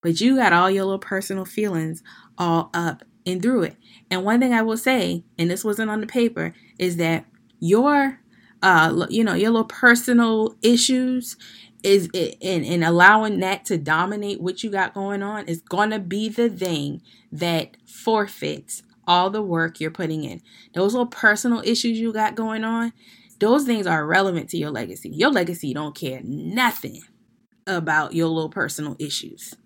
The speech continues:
Y'all heard me? Your legacy don't care about it.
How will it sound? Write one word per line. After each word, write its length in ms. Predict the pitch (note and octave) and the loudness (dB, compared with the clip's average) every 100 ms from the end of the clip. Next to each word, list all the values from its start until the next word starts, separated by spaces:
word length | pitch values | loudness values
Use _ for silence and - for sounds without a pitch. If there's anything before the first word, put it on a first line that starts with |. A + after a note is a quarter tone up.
| _ _ _ - | _ _ _ -4
Y'all 160 | F3+ A#3 | 0 2
heard 180 | B3 | 2
me? 240 | B3+ C#4 - _ _ _ _ _ _ _ - | 0 -2 -6 _ _ _ _ _ _ _ -4
Your 160 | E3+ G3+ | 0 2
legacy 480 | G#3+ G#3 G3+ G3+ | 2 0 -2 -2
don't 260 | E3+ E3+ - | -4 -4 -6
care 420 | - F#3+ F3 E3 | -12 -6 -4 -2
about 360 | C#3 C3 - | -4 -8 -12
it. 100 | - | -14